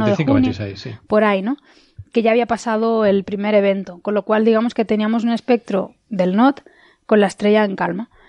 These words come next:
Speaker 2: Eh, y después, cuando empezó a oscurecerse de nuevo, pedimos tiempo de este que se llama de respuesta rápida, eh, y nos observaron esa misma noche, me parece, o la noche siguiente, no me acuerdo,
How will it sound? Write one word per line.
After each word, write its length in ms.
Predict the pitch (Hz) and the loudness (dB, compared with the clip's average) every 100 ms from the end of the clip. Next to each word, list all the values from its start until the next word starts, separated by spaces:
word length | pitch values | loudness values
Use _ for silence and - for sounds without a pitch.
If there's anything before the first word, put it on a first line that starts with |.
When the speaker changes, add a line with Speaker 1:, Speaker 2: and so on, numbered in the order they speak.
| _ _ _ - | _ _ _ -2
Speaker 2:
Eh, 480 | 233 226 214 208 208 | 2 4 4 4 4
y 80 | 226 | 2
después, 420 | 220 - 285 277 | 0 2 2 4
cuando 220 | 226 202 | 0 0
empezó 220 | 190 185 | -4 -4
a 40 | 226 | -2
oscurecerse 520 | - 254 262 269 277 | 0 0 2 2 4
de 140 | 262 | 4
nuevo, 480 | 269 277 277 285 _ _ _ - | 4 4 2 0 _ _ _ -2
pedimos 420 | 208 220 233 - | 0 2 0 0
tiempo 880 | 247 240 240 240 233 233 233 226 - | 2 2 2 2 4 4 2 0 -2
de 140 | 233 226 | 0 0
este 180 | - | 2
que 100 | 220 | -2
se 80 | 208 | 2
llama 240 | 226 226 208 | 2 4 2
de 80 | |
respuesta 440 | 202 185 - - 226 | 0 -2 -8 -2 0
rápida, 360 | 262 254 254 311 _ _ _ _ _ _ _ _ _ _ _ - | 2 2 0 -2 _ _ _ _ _ _ _ _ _ _ _ -12
eh, 1080 | - 240 233 220 214 214 208 202 202 202 202 - | 0 4 6 6 6 4 2 0 -2 -4 -8 -4
y 120 | 240 | -2
nos 160 | 226 | -2
observaron 520 | 202 226 208 214 220 220 | -4 -4 0 0 0 -2
esa 200 | 208 214 | -2 -2
misma 260 | 208 208 | 0 2
noche, 280 | 214 262 240 | 2 2 2
me 120 | 208 | 2
parece, 400 | 202 220 254 226 | 2 2 2 0
o 460 | 214 190 180 175 185 | 4 4 4 2 -2
la 120 | 196 | 0
noche 220 | 208 214 233 | 0 2 0
siguiente, 400 | 208 220 240 214 | 2 2 2 0
no 80 | 208 | -2
me 80 | |
acuerdo, 360 | 202 247 233 226 | 0 0 2 0